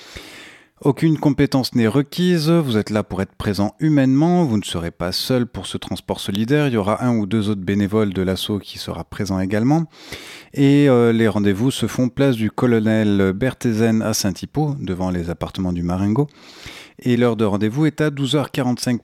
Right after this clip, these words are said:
précise et le retour prévu à Saint-Hippo vers seize heures. Voilà, sinon ça peut être également, euh, des transports ponctuels pour, euh, des rendez-vous médicaux.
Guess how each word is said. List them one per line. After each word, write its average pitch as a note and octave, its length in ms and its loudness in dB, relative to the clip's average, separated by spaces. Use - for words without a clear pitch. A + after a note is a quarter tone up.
précise D3+ 580 0
et A#2+ 80 2
le A2 60 2
retour G#2 320 -2
prévu G#2 400 -2
à G2 40 0
Saint-Hippo C#3 540 -2
vers B2+ 260 0
seize G2 360 -4
heures. F2 280 -4
Voilà, A2 240 0
sinon B2 300 2
ça C3 160 0
peut B2 120 -2
être A#2+ 180 0
également, B2+ 640 4
euh, G2 1040 0
des G#2 160 -8
transports A2 500 -4
ponctuels C3+ 640 0
pour, G#2 500 0
euh, G2+ 180 2
des G2 140 0
rendez-vous F#2 460 0
médicaux. B2+ 680 2